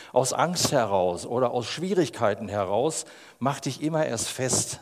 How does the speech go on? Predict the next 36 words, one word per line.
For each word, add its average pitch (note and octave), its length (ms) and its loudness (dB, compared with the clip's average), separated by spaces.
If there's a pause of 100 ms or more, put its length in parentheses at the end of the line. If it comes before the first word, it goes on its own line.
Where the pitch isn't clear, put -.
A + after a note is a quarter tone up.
(120)
an G#2+ 380 -6
Gott. - 380 -10 (840)
Aus - 140 4
diesen A#3 200 4
drei G#3 200 6
Punkten A3 420 2
resultiert F#3+ 540 2
für G3+ 120 2
mich A#3+ 240 2
noch F3 140 2
die D#3 140 -2
Frage, E3+ 680 2 (440)
woher D#3+ 300 4
kommt G3+ 320 2
denn F3+ 160 2
Mut? A3 480 2 (380)
Also B2 160 -4
wir C3+ 60 0
haben D3+ 120 0
gesagt, D3+ 300 -2
die A#2 140 -6
Angst G3+ 520 2 (160)
kann D3+ 160 2
ich D3+ 140 -6
dann F3+ 220 0
überwinden, G3+ 560 0
wenn D#3+ 120 0
ich D#3 140 0
einen C#3 180 2
Anker F3+ 300 -2
habe, E3+ 160 -2
an D#3 80 0
dem D#3 180 -6
ich C3 120 -8
mich B2 180 -4
festhalte. D3+ 800 2